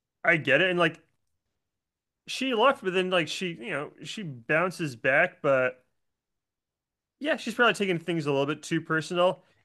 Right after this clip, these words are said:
It wa-, weird, weird Glenn in that team meeting.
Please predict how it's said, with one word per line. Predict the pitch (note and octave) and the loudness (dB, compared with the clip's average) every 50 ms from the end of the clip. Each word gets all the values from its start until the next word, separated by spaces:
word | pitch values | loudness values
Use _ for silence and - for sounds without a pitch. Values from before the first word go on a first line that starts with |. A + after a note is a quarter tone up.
| _ | _
It | G#3 G#3+ G#3+ | 4 4 4
wa-, | A3 A#3+ B3+ - - - G3 - - _ _ _ _ _ _ _ _ _ | 6 4 2 2 0 -4 -8 -10 -12 _ _ _ _ _ _ _ _ _
weird, | G#3+ F3 F3 A3 C#4 F4+ G4 G4+ G#4 G4+ E4 C4 A3+ - _ _ F#4 | -6 -2 0 2 4 6 6 6 6 4 2 -2 -6 -10 _ _ -12
weird | F3+ E3 G3+ C4+ E4+ F4+ B3+ F#3+ | -8 -4 -2 2 2 2 0 0
Glenn | - G3+ G#3 A3 A3 F#3 D#3 C3+ - - - _ _ | 2 6 8 8 8 8 6 4 0 -6 -14 _ _
in | D3+ D3 | -2 0
that | D3+ D3+ D3+ | 0 0 2
team | - F3+ E3+ C#3+ | 2 0 0 0
meeting. | C3 B2 A2+ A2 A2+ A2+ A#2 A2+ | 0 -4 -6 -6 -10 -10 -14 -16